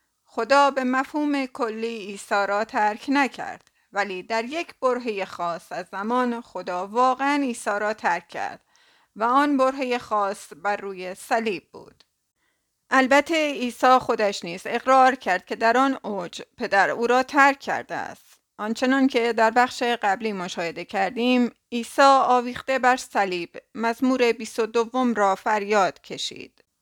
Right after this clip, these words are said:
«ای خدا، خدای من، چرا مرا ترک کرده ای؟» عده‌ای آن کلمات را اینطور تفسیر می‌کنند که چون عیسی آنگاه که در جلجتا کفاره گناهان بشر را می‌پرداخت،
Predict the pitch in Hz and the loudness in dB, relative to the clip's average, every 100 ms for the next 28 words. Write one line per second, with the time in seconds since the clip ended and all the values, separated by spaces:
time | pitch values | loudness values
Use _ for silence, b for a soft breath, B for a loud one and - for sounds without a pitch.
0 | _ 262 277 - 226 - 101 - _ 247 | _ 2 2 0 0 0 -4 -8 _ 0
1 | 233 175 170 147 - _ _ - - 233 | 2 2 -2 -10 -14 _ _ -6 0 4
2 | 233 233 214 214 208 226 214 - - 190 | 4 4 4 2 2 2 2 0 -6 -6
3 | 165 - - - _ _ _ _ _ _ | -6 -8 -16 -16 _ _ _ _ _ _
4 | _ - 233 - 294 311 302 285 302 262 | _ -4 -4 0 0 4 4 4 4 4
5 | 233 240 254 262 - 247 240 247 247 233 | 4 4 2 0 0 0 2 0 0 0
6 | 226 180 - 180 165 165 - 180 170 170 | 0 -2 -2 -10 -8 -12 -12 -10 -8 -8
7 | 185 202 277 285 285 254 247 254 247 247 | -10 -4 2 4 4 0 -2 4 6 6
8 | 226 220 240 247 240 - 226 220 208 - | 2 0 2 4 2 -2 -2 -2 -2 -4
9 | 202 190 185 175 180 - 226 226 240 233 | -6 -8 -10 -8 -10 0 0 0 -2 0
10 | 247 240 233 240 240 240 269 269 269 247 | 2 2 2 -2 0 2 4 4 2 0
11 | 226 - 269 285 285 277 240 247 185 175 | -4 0 0 4 6 6 4 2 0 0
12 | 185 180 190 - | -2 0 -2 -8